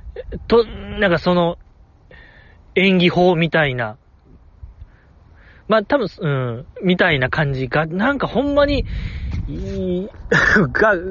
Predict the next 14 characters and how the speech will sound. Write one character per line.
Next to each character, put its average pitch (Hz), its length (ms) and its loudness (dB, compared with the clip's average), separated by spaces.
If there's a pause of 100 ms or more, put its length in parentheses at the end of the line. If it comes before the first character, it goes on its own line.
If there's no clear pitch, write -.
(120)
役 220 300 2
者、 247 300 2 (640)
役 165 400 2
者、 285 100 6
役 269 180 2
者、 277 80 2
役 226 240 2
者、 277 160 2
も 175 180 -4
う、 185 120 -10 (1400)
え 208 320 4
え、 - 60 -6 (880)
あ 196 180 4
の、 208 280 4